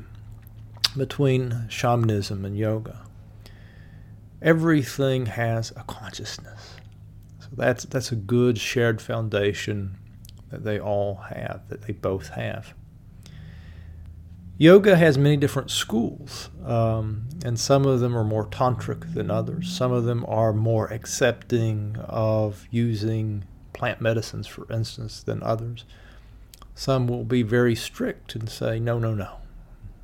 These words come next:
Um, nothing, nothing, nothing that alters consciousness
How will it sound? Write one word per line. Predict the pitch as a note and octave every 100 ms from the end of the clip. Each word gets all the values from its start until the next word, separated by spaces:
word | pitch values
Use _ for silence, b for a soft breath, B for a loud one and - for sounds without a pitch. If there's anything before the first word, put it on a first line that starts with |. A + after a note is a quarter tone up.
| b b b b b -
Um, | A2+ A2+ A2+ A2 G#2 G2+ F#2+ C3 C3
nothing, | B2+ C3+ C3+ B2
nothing, | A#2 G#2 A#2 A2+
nothing | A2 A2+ A#2 A2
that | G#2 G2+
alters | - G#2+ G#2 A2 G#2+ G#2 -
consciousness | - G#2 - - A2 -